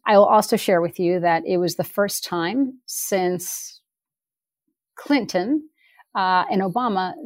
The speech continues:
that the actual presidential candidate didn't go down to the Rio Grande Valley. And it was the first time that you had defund the police in an area that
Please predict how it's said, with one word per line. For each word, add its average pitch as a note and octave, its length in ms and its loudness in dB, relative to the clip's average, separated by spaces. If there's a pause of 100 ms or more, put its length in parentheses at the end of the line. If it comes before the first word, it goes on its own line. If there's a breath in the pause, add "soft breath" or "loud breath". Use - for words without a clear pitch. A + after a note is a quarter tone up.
(100)
that F#3 300 4 (140)
the F#3+ 140 -6
actual F#3 520 -4
presidential F#3+ 440 -4
candidate G#3+ 560 -4 (120)
didn't G3 240 -2
go F#3 140 2
down G3+ 260 0
to - 100 -10
the E3+ 100 0
Rio D3 200 -4
Grande C#3 220 -8
Valley. - 360 -10 (1200)
And F3+ 680 2 (1400)
it - 180 6
was G3+ 380 4 (400)
the G#3 100 -4
first G3+ 320 -2
time G3+ 440 -2
that F3+ 300 4
you G3 260 0
had F3+ 720 0 (280)
defund F3+ 300 -2
the E3 80 0
police F#3+ 680 -2 (140)
in F3+ 160 -4
an F3 160 -4
area F3+ 340 0
that E3 260 -2